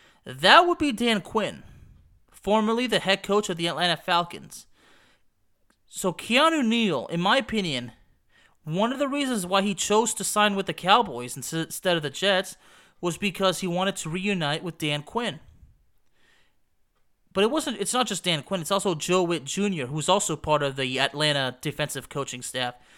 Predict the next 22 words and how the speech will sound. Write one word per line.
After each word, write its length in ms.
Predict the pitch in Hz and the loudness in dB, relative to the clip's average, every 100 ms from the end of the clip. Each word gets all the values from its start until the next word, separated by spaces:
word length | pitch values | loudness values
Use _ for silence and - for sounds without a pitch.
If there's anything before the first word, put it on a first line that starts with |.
| - _ | -20 _
So 180 | - 180 | -6 -2
he's 160 | 202 | -2
going 180 | 160 262 | 2 0
to 20 | |
the 80 | 247 | 0
Cowboys 540 | - 208 214 175 160 - | 0 2 2 2 -2 -4
to 160 | 165 | -8
play 340 | 151 - 202 202 | -10 -2 0 2
with 240 | 175 - | -2 -6
coaches 580 | - 190 196 135 131 - - | -2 -2 0 -4 -6 -8 -4
on 160 | 165 | -4
the 60 | 180 | -4
defense 540 | 202 208 143 131 127 - - - | -2 -4 -2 -6 -6 -12 -20 -18
with 140 | 151 | -10
two 240 | - 285 254 | -2 0 4
guys 260 | 247 240 | 6 6
that 100 | 196 | 4
he's 140 | 196 139 | 0 0
very, 240 | 180 185 | 0 2
very 200 | 165 165 | 2 -2
familiar 420 | - 139 131 110 | -2 -10 -10 -12
with. 280 | - - - | -14 -20 -20